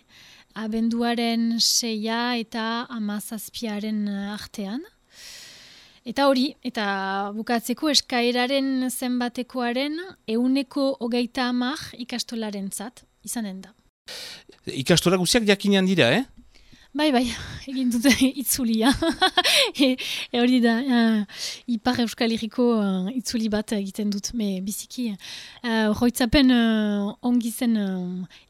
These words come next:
Speaker 1: iaz, orduan, eh, be-, berriz eginen dugu.
Speaker 2: Mhm.
Speaker 1: Bai.
Speaker 2: Ordean, hor, justoki ikusten aldira Mata Ami argitaletxean diren, eh,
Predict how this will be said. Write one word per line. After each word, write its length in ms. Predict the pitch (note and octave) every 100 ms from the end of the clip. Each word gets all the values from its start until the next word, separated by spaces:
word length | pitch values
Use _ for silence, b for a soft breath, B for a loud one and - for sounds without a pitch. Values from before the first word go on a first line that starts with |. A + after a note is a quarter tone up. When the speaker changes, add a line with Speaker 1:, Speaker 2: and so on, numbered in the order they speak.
| A#3
Speaker 1:
iaz, 220 | A#3 B3+ A#3+
orduan, 340 | G#3 G#3+ A3
eh, 160 | G3+ F#3+ F#3
be-, 100 | F#3
berriz 300 | F#3 G#3 -
eginen 320 | G#3 G3 G3+
dugu. 220 | C4 F4 - _ _ _
Speaker 2:
Mhm. 220 | F3 F3+ A#3
Speaker 1:
Bai. 140 | G3+ _ _ B B B B -
Speaker 2:
Ordean, 240 | D3+ E3+
hor, 180 | G#3 F#3
justoki 400 | F3 F3+ G3+ G3+
ikusten 400 | E3+ F#3+ - F#3
aldira 400 | F3+ E3+ F3 F3 E3+ C#3+ -
Mata 380 | B2 C#3+ C#3 C3+
Ami 200 | C#3 C#3+
argitaletxean 840 | B2+ C3 B2+ B2+ B2+ - C#3+ C3
diren, 380 | B2+ B2+ B2+ A#2+
eh, 600 | A#2 A2+ G#2+ G#2+ G#2 G#2